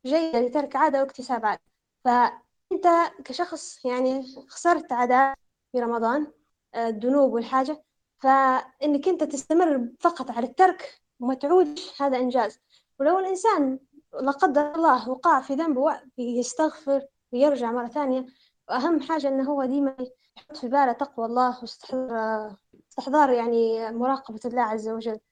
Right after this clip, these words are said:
هذه أهم شيء ممكن إنسان يتمسك فيه بعد رمضان.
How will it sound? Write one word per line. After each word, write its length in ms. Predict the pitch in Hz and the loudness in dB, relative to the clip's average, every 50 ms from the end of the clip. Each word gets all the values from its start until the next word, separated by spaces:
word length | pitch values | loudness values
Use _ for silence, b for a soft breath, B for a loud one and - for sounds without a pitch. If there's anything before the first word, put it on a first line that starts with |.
| _ _ _ - | _ _ _ -2
هذه 280 | 285 285 269 262 240 240 | 0 2 2 2 0 0
أهم 120 | 277 262 | -2 -2
شيء 240 | 254 - 277 262 247 | -2 -2 -2 -2 0
ممكن 580 | 247 247 254 254 247 254 226 226 226 226 233 226 - _ _ _ _ - | -2 -2 -4 -4 -6 -6 -6 -6 -6 -6 -8 -12 -16 _ _ _ _ -8
إنسان 440 | 254 226 226 285 269 254 240 240 240 - _ _ _ _ _ _ _ - | -8 -4 -2 -2 0 0 -2 -4 -6 -10 _ _ _ _ _ _ _ -10
يتمسك 480 | - 226 214 - 302 320 311 - - _ | -10 -6 -2 -2 -2 -2 -2 -6 -16 _
فيه 200 | - 269 277 262 | -6 -4 -2 0
بعد 300 | 233 233 220 220 226 226 226 | 0 -2 -2 -4 -8 -12 -12
رمضان. 360 | 226 214 202 190 220 226 | -10 -8 -8 -8 -10 -14